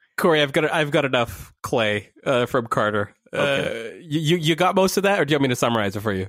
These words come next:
Speaker 2: I think you, uh, yeah, you've been in the mud with him, but that's actually a turd, my friend. That's not clay at all.
Speaker 1: <laughs> Okay, so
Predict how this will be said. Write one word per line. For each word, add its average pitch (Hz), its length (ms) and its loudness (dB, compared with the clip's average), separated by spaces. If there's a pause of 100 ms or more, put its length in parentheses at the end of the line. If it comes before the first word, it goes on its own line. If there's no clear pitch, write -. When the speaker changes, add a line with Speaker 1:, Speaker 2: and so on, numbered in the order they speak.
Speaker 2:
I 143 160 0
think 226 460 -8
you, 135 880 -2 (120)
uh, 101 640 -4 (100)
yeah, 120 160 -2
you've 113 220 -4
been 139 120 2
in 147 120 -2
the 123 60 -2
mud 135 260 0
with 123 160 -2
him, 101 200 -2
but 104 120 -4
that's 196 240 -4
actually 175 380 -6
a 117 40 -2
turd, 147 400 -4
my 98 160 -8
friend. 95 320 -10
That's 117 200 -6
not 139 100 2
clay 135 320 2
at 113 80 0
all. 139 320 -4
Speaker 1:
<laughs> - 60 -12 (640)
Okay, 202 180 0
so 240 200 2